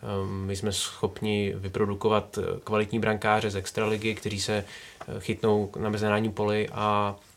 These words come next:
eh, v tom extrémním případě, jako, mm, to bylo u Davida Riticha, tak se dostanou až do N H L. Takže tam nemám starost, eh, o brankáře pro mistrovství světa. Ehm,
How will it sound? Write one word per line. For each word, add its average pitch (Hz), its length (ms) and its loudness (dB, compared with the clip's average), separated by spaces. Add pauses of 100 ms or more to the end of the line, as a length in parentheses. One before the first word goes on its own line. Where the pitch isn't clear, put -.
(140)
eh, 104 160 -4
v 95 80 -10
tom 104 220 4
extrémním 104 460 0
případě, 104 440 0
jako, 104 640 2
mm, 98 560 -10 (140)
to - 100 -8
bylo 104 220 0
u 101 160 -2
Davida 101 260 2
Riticha, 104 460 0
tak - 320 -6
se - 160 -2
dostanou 104 400 -2
až - 340 -2
do 107 60 0
N 101 120 0
H 101 120 4
L. 95 220 -2 (480)
Takže 98 540 -2 (180)
tam 110 420 4
nemám 117 200 6
starost, 113 540 2
eh, - 20 2 (540)
o - 140 -2
brankáře 107 760 2
pro 117 120 2
mistrovství 104 380 -2
světa. 101 400 0 (520)
Ehm, 101 520 -4